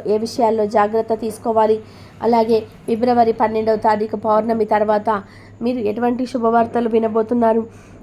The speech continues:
అలాగే ఈ సమయంలో మీరు ఏ వ్యక్తులతో జాగ్రత్తగా ఉండాలి అనే అంశాలతో పాటుగా ఈ సమయంలో మీరు చేసుకోవాల్సిన దేవతారాధన గురించి ఈ వీడియోలో మనం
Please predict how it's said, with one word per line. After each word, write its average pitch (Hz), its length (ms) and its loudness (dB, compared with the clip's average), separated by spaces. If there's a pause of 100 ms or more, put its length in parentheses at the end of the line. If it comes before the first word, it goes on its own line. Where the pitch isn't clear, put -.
(100)
అలాగే 233 360 2 (120)
ఈ 254 80 -6
సమయంలో 226 600 0 (380)
మీరు 247 160 0 (120)
ఏ - 60 4
వ్యక్తులతో 233 560 -2
జాగ్రత్తగా 220 720 0
ఉండాలి 214 400 0
అనే 208 140 -2 (120)
అంశాలతో 220 560 -2
పాటుగా 208 340 2 (460)
ఈ 240 80 -2 (100)
సమయంలో 226 520 0
మీరు 214 140 0 (100)
చేసుకోవాల్సిన 214 580 -2
దేవతారాధన 208 760 0 (100)
గురించి 214 320 -4 (440)
ఈ 240 180 0
వీడియోలో 226 400 2
మనం 220 140 2